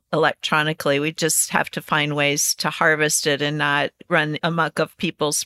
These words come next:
privacy. We saw some opting in of that in contact tracing during covid. The Koreans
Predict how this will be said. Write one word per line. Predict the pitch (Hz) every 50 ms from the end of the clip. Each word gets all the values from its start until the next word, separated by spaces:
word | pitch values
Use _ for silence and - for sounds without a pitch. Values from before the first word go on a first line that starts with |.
| _ _ -
privacy. | - 170 160 151 147 139 131 - - 156 165 196 - - - - - - - -
We | 180 185
saw | 185 - - 180 175 180
some | 185 - 175 165 156
opting | - 160 156 156 - - 165 160 156 156
in | 151 156
of | 156 165 160
that | 160 156 151 156 156
in | 156 151 156
contact | - - 147 160 - - 151 - - -
tracing | - 156 151 156 - - 156 156 151
during | - 147 147 147 170
covid. | - - 156 151 156 156 170 165 165 165 165 170 - - - - - - - - -
The | 165 156 -
Koreans | - - - 175 160 165 170 170 165 160 165 165 160 - -